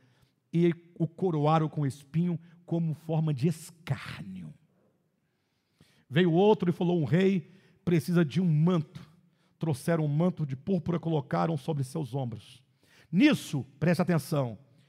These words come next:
Jesus já vinha de uma noite inteira de tortura.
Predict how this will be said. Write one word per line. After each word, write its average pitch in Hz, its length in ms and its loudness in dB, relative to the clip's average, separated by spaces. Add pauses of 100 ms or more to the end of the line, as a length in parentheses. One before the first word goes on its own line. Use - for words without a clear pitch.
(200)
Jesus 165 240 2
já 156 140 2
vinha 170 340 0
de 147 140 -2
uma 165 140 0
noite 160 480 -2
inteira 151 680 2 (400)
de 135 120 -2
tortura. 127 600 -10